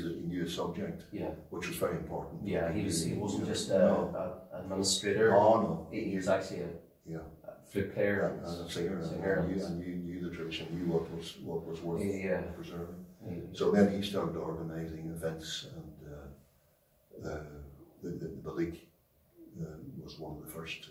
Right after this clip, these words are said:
Speaker 1: of the, the ones that he organised.
Speaker 2: Oh, right. What was that? Was that a
Speaker 1: Uh,
Speaker 2: singers?
Speaker 1: Singers, yeah.
Speaker 2: Right.
Speaker 1: That was, uh, nineteen seventy-eight.
Speaker 2: Right.
Speaker 1: That was, uh, Joe just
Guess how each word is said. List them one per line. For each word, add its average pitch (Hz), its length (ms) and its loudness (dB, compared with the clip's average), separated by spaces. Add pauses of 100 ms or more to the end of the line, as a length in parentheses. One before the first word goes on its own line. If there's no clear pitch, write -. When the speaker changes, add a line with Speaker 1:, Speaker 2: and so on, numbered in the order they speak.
(120)
Speaker 1:
of - 120 -12 (120)
the, 80 60 -8
the 82 320 -10
ones - 260 -10
that - 100 -12
he - 120 -10
organised. - 340 -4
Speaker 2:
Oh, 120 220 0
right. - 160 -4
What 90 100 0
was - 120 -6
that? 92 160 -2
Was 90 100 -6
that 90 160 -2
a - 40 -6
Speaker 1:
Uh, 87 440 -8
Speaker 2:
singers? - 500 8
Speaker 1:
Singers, 82 200 0
yeah. 85 240 -2
Speaker 2:
Right. 92 240 0
Speaker 1:
That 82 100 -2
was, 82 180 -4
uh, - 380 -10 (720)
nineteen - 320 -4 (360)
seventy-eight. 80 540 -8 (160)
Speaker 2:
Right. 90 260 -2 (260)
Speaker 1:
That 92 100 -6
was, 82 140 -8
uh, 85 400 -10 (260)
Joe 87 320 2
just - 300 -6